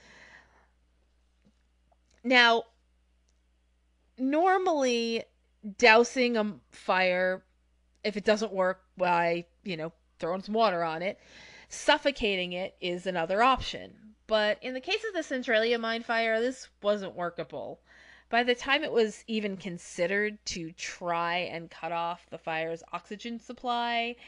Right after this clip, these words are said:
it had spread through so many of the tunnels, there were far too many access points to the outside air to make cutting off its oxygen viable.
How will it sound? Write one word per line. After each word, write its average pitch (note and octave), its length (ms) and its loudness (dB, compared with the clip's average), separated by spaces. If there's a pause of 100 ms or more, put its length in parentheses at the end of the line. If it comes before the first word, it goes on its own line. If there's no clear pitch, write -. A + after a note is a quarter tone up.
(240)
it C4+ 160 2
had C#4+ 180 -4
spread G#3 640 0
through G3 480 -6
so A3 380 -2
many A#3 240 -4
of G3 80 -6
the F#3+ 80 -6
tunnels, F3+ 600 -10 (340)
there G3 340 -2
were G3 240 -6
far G3+ 500 -2
too G3+ 360 -8
many E3+ 480 -6
access E3 480 -4
points D#3 480 -12
to - 120 -20
the E3 140 -12
outside E3+ 520 -6
air F3 380 -6 (340)
to A#3+ 120 -2
make G#3 320 -2
cutting A#3+ 340 -4
off F3 380 -6
its - 240 -18
oxygen E3 500 -10
viable. D3 600 -10